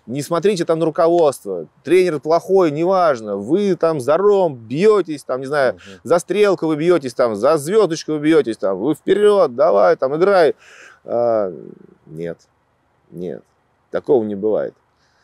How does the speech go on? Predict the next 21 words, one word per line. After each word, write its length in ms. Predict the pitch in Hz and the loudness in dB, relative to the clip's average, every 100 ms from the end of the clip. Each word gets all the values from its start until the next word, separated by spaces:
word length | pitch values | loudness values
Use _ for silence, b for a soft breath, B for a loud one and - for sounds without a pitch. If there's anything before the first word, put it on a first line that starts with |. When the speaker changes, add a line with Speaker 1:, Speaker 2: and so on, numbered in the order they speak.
| - | -12
Speaker 2:
А 120 | 107 | -6
как 200 | 110 95 | -4 -4
бывает? 280 | 98 95 139 | -6 -2 0
Speaker 1:
Люди, 600 | 214 156 147 123 107 90 | 0 0 0 2 2 0
которые 500 | 123 - 156 131 120 | -2 0 2 4 4
выходят 400 | 117 - 156 123 | 2 0 2 2
на 120 | 123 | 0
поле, 600 | 117 196 214 135 113 104 104 | 0 0 2 4 4 2 0
на 300 | 117 117 110 | -2 -2 -2
площадку, 960 | 107 113 165 170 - 117 107 92 69 50 | -2 0 2 0 0 0 2 0 -2 -8
они 460 | 95 131 156 143 107 | -8 -6 -2 -2 -2
прежде 280 | 139 131 120 | 0 0 -2
всего 340 | - 127 139 | -6 0 0
профессионалы, 840 | 113 110 - 117 160 151 113 90 73 | 0 -4 -4 -4 -2 0 2 0 -2
и 40 | |
они 240 | 101 113 139 | -4 -4 -6
прежде 360 | - 120 123 | -4 -2 -2
всего 300 | 107 101 117 | -4 -6 -6
выполняют 480 | 110 95 101 120 113 | -4 -6 -6 -4 -6
свою 220 | - 95 92 | -4 -6 -6
работу. 420 | 80 110 - | -4 -4 -6